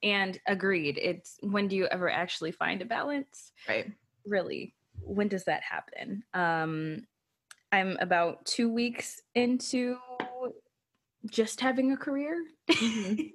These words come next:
Speaker 1: <laughs> not having school, not having, well, I, I still have pageantry things because I'm now a director,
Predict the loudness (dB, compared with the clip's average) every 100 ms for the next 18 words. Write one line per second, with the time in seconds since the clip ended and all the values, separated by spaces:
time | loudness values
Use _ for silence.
0 | -12 -12 2 4 4 4 2 4 2 2
1 | 0 2 4 4 4 2 2 0 0 0
2 | -2 -2 -6 -10 -16 2 4 4 0 0
3 | 2 2 0 -4 -2 -2 -2 -2 -4 -2
4 | -4 -4 -6 -6 -6 -6 -8 -10 -6 -2
5 | 0 0 0 0 -2 -4 -8 _ -8 -2
6 | -2 -2 -4 -4